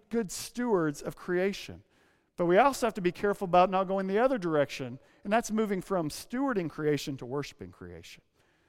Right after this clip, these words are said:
You see some of that with the, the far reaches of environmentalism today. Uh, the, just the other day, I came across a bumper sticker, a car in front of me, and in essence, it equated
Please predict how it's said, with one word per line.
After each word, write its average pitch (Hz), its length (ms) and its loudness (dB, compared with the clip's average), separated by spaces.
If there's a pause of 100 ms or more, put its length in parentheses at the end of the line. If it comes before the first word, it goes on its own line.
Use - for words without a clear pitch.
(340)
You 170 120 -4
see 233 280 -2
some 240 260 0
of 233 80 2
that 190 240 6
with 175 240 0 (240)
the, 170 220 0
the 156 140 -2
far 226 380 6
reaches 160 560 0
of 143 200 -4
environmentalism 151 760 0
today. 143 480 -4 (580)
Uh, 170 180 2
the, 165 160 -4
just 175 200 -4
the 202 120 4
other 180 140 4
day, 180 200 10
I 175 160 8
came 180 200 -4
across 185 340 2
a 151 40 0
bumper 175 360 4
sticker, 147 500 -2
a - 300 -14
car 202 220 2
in 185 100 -2
front 196 280 -2
of 190 60 -4
me, 170 140 0
and 165 100 0
in 180 80 -2
essence, 220 400 0
it 214 120 0
equated 214 680 0